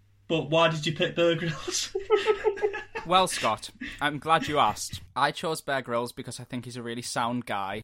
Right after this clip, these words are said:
Speaker 2: and <laughs>
Speaker 1: You clearly have not been hit in the face with a water balloon.
Speaker 2: Yeah. <laughs>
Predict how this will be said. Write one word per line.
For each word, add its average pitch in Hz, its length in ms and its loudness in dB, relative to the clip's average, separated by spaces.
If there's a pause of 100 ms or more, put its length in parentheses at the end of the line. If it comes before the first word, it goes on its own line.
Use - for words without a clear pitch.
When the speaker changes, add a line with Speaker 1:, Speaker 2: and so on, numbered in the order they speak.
Speaker 2:
and 110 480 0 (480)
<laughs> 220 460 0
Speaker 1:
You 185 160 2
clearly 185 380 6
have 165 120 6
not 175 200 4
been 170 80 4
hit 175 140 4
in 156 40 -4
the 165 80 6
face 165 340 4
with 160 100 4
a - 20 4
water 165 280 4
balloon. 147 380 2
Speaker 2:
Yeah. 180 240 6
<laughs> 240 880 6